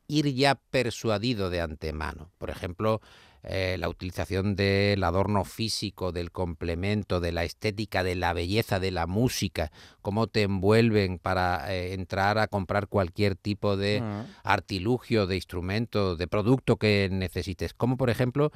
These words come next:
Speaker 1: se hace el efecto contraste, eh, cuando tú ves a una persona con unas determinadas características y viene otra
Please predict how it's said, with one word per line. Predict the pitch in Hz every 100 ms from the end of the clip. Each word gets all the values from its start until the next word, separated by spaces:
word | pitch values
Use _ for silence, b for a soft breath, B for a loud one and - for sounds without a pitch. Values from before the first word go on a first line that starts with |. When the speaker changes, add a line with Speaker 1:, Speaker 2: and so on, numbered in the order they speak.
| B B B
Speaker 1:
se | - - 113
hace | 104 110 - 127 127 131
el | 117 104
efecto | 98 127 - 131
contraste, | 113 101 90 - 123 120 - 87 87 -
eh, | 98 85 82
cuando | - 82 80 82 82
tú | - 98 98
ves | 104 95 -
a | 98 95
una | 92 95 98 98
persona | - 95 117 120 104
con | 87
unas | 90 92 87 90
determinadas | 87 90 87 92 92 92
características | 98 90 - 101 110 113 98 -
y | 151
viene | 123 123 110 110
otra | 127 120 95